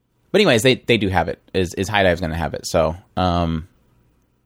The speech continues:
but yeah. I don't think we've announced that on here though. But we, and we did, we did talk about it on the preview episode. But yes,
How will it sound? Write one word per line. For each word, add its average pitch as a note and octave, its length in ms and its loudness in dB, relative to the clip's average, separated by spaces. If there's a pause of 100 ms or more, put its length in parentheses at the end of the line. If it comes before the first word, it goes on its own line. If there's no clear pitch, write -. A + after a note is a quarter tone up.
(300)
but - 80 -6
yeah. - 100 -4 (1400)
I B2 40 2
don't E3 120 4
think F3+ 80 2
we've D#3+ 100 4
announced C3 200 2
that A#2 100 4
on G2 100 2
here G#2 180 2
though. C#2+ 260 -2 (220)
But G#2 220 4
we, A#2 160 4
and A2+ 80 4
we A#2 220 4
did, B2+ 280 -4
we B2 120 0
did D3+ 120 2
talk D3+ 140 0
about B2 180 4
it A2 60 4
on G2 80 2
the F2+ 80 -4
preview F2+ 560 0
episode. - 460 -2
But F#2 100 -2
yes, - 300 0